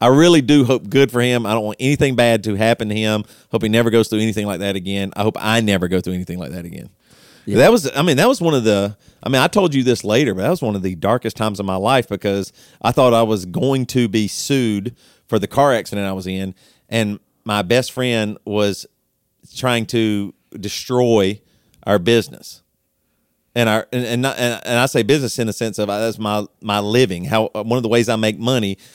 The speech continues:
Speaker 1: he was trying to destroy it, and I was thinking I was gonna get sued,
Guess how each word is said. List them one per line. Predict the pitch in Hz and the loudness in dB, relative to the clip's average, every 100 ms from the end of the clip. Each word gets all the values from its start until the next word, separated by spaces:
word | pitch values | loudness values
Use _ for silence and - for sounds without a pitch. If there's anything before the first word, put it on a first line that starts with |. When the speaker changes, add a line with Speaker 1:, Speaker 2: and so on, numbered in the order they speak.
| _ | _
Speaker 1:
he | - 135 | 0 0
was | 117 | 2
trying | 120 107 | -2 -2
to | 107 | -6
destroy | 101 - 131 120 | -6 0 2 4
it, | 101 101 _ _ _ | 2 -2 _ _ _
and | 120 120 | -2 0
I | |
was | 120 113 - 98 90 - | 0 -2 -8 -20 -14 -2
thinking | 131 123 | 0 0
I | |
was | 113 | -2
gonna | 117 101 | -4 -4
get | 110 | -6
sued, | - 147 147 135 131 | -4 0 2 2 0